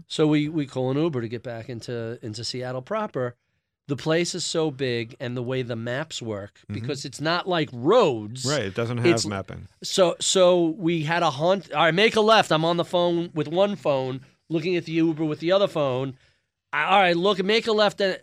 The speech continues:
Speaker 1: it, it took us fifty minutes for the guy to find
Speaker 2: No,
Speaker 1: us.
Speaker 2: New York, Seattle, London, Uber doesn't work perfectly 'cause
Speaker 1: Oh,
Speaker 2: it's the
Speaker 1: works for
Speaker 2: subtleties to the road. No,
Speaker 1: And
Speaker 2: the
Speaker 1: it works in
Speaker 2: subtleties to the
Speaker 1: Manhattan. I've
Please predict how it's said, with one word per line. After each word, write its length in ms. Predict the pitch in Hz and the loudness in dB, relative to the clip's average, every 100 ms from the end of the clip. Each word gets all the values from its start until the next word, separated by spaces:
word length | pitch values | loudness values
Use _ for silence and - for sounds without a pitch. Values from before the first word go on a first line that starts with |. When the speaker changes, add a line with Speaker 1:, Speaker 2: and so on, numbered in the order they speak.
| _ - | _ -6
Speaker 1:
it, 180 | 170 170 | -4 0
it 160 | 175 160 | -2 -2
took 200 | 180 175 | -4 -2
us 140 | 156 | -4
fifty 320 | - 165 - | -4 -8 -4
minutes 260 | 160 170 - | -4 -4 -8
for 100 | 147 | -12
the 80 | 127 | -8
guy 180 | 139 131 | -6 -6
to 80 | |
find 220 | - 147 285 | -6 -2 2
Speaker 2:
No, 240 | 190 139 | 4 2
Speaker 1:
us. 80 | 143 | 2
Speaker 2:
New 100 | 196 | 0
York, 440 | 202 175 180 175 | 4 6 6 4
Seattle, 760 | - 156 147 147 151 147 143 135 | 0 2 2 2 2 2 0 0
London, 480 | 135 143 135 139 139 | 0 0 0 -2 0
Uber 300 | 151 160 185 | 0 0 0
doesn't 220 | 196 185 | -2 -4
work 200 | 208 - | -6 -4
perfectly 380 | 127 123 120 135 | -6 -4 -6 -6
'cause 240 | 147 131 | -6 0
Speaker 1:
Oh, 80 | 165 | 6
Speaker 2:
it's 60 | 175 | 8
the 40 | |
Speaker 1:
works 140 | 214 226 | 6 6
for 100 | 233 | 6
Speaker 2:
subtleties 600 | 226 185 - 190 185 160 | 6 4 4 4 4 0
to 160 | - 170 | -2 0
the 100 | 147 | 0
road. 340 | 151 160 107 | 0 -2 -4
No, 120 | 131 | -2
Speaker 1:
And 80 | 160 | 4
Speaker 2:
the 60 | 202 | 6
Speaker 1:
it 80 | 196 | 8
works 220 | 269 180 330 | 8 8 8
in 120 | 302 | 8
Speaker 2:
subtleties 20 | |
to 40 | 220 | 8
the 60 | |
Speaker 1:
Manhattan. 180 | 220 | 6
I've 60 | 214 | 6